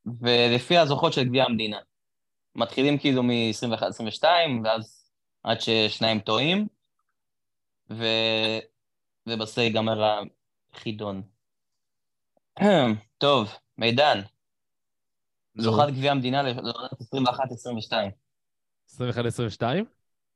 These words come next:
Speaker 1: כן. בסדר, יורד.
Speaker 2: אה, אוקיי. אה, זה העונה האחרונה, לא? <laughs> אני כבר מבולבל. אה,
Speaker 1: כן,
Speaker 2: הפועל,
Speaker 1: בטח,
Speaker 2: הפועל
Speaker 1: כן.
Speaker 2: באר שבע, מה,
Speaker 1: כן.
Speaker 2: מה איתנו, נו, מה?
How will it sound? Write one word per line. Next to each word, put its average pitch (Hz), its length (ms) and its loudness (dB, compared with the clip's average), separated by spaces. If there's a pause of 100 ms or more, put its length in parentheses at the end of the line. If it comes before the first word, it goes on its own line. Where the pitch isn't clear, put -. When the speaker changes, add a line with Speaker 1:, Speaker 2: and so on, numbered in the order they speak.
(1300)
Speaker 1:
כן. 98 160 -2 (1800)
בסדר, 147 300 4
יורד. 131 300 4 (2250)
Speaker 2:
אה, 113 380 -2
אוקיי. 107 300 -6 (680)
אה, 95 1300 -4 (1400)
זה 98 120 -6
העונה 101 140 2
האחרונה, 151 460 2
לא? 135 160 2 (380)
<laughs> - 400 -2
אני 254 140 -2
כבר 135 200 -2
מבולבל. 123 460 -2 (260)
אה, 135 60 -14 (120)
Speaker 1:
כן, 110 240 2
Speaker 2:
הפועל, - 180 2
Speaker 1:
בטח, 95 100 2
Speaker 2:
הפועל 113 180 2
Speaker 1:
כן. - 40 4
Speaker 2:
באר 139 80 4
שבע, 143 340 0
מה, 107 240 -4
Speaker 1:
כן. 101 220 -2
Speaker 2:
מה 104 100 -4
איתנו, 113 360 0
נו, 98 160 -6
מה? 98 120 -8